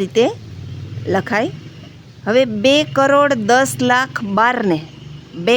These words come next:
કરોડ એટલે બે, ત્યારબાદ દસ લાખ, હજાર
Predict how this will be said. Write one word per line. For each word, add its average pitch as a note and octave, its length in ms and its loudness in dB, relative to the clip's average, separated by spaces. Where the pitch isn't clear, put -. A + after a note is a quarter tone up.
કરોડ B3 360 2
એટલે A#3 200 2
બે, G#3 120 4
ત્યારબાદ G3+ 500 2
દસ F#3 220 2
લાખ, A#3 280 -2
હજાર G#3+ 420 2